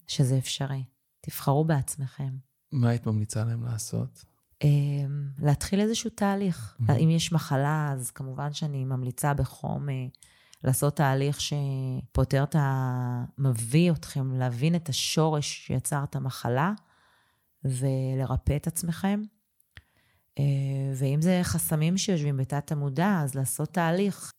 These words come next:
Speaker 1: אני יכולה לספר ולשתף על תהליך של פרואקטיב, כי בתהליכים של פרואקטיב,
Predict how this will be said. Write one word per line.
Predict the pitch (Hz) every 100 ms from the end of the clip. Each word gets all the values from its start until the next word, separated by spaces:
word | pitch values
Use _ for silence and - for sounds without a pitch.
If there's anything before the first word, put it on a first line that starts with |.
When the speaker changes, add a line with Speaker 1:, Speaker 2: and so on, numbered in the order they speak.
| _
Speaker 1:
אני | 143
יכולה | 156 165 151 156
לספר | 151 - - 151 160
ולשתף | 147 131 156 151
על |
תהליך | 147 127 143
של | -
פרואקטיב, | 156 143 139 202 - 147 -
כי | -
בתהליכים | 135 - 143 - 151 147
של | 156
פרואקטיב, | 135 135 147 170 - 156 143